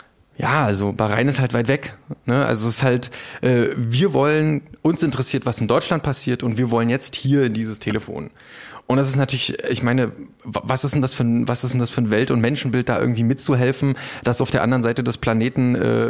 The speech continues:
irgendwelche Leute, die für Freiheit kämpfen, ähm, da irgendwie in den, in den, in den Gassen zu Klump geprügelt werden? Äh, so, das ist halt,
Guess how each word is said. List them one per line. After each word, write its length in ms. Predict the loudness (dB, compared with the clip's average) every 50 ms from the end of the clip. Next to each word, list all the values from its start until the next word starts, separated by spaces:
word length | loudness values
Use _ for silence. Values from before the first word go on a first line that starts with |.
| -2 -4 -2
irgendwelche 300 | -2 0 0 2 2 2
Leute, 260 | 2 2 2 2 2
die 100 | 0 0
für 120 | 0 -2 -4
Freiheit 360 | -2 -2 0 0 0 0 0
kämpfen, 480 | 0 0 0 0 0 2 2 2 0 -2 -6 -10 -12 -12 -4 -2
ähm, 540 | 0 2 2 4 2 2 2 2 0 0 0
da 180 | 0 2 2
irgendwie 360 | 2 2 2 2 2 2 2 2
in 80 | 4
den, 200 | 4 4 2 2
in 160 | 2 2 2 2
den, 240 | 2 0 0 -2 -2
in 180 | -4 -4 -2
den 160 | -2 -2 -2
Gassen 300 | 0 0 0 0 0 0
zu 120 | 0 0 0
Klump 240 | 0 0 0 0 0
geprügelt 480 | 0 -2 0 0 0 2 2 2 2
werden? 320 | 2 0 2 2 0 -2 -2 -4 -10 -14 -14 -6 -2
Äh, 260 | 0 0 0 0 0
so, 220 | -2 -2 -2 -2 -2
das 180 | -2 -2 -2
ist 140 | -2 0 0
halt, 160 | 0 0 0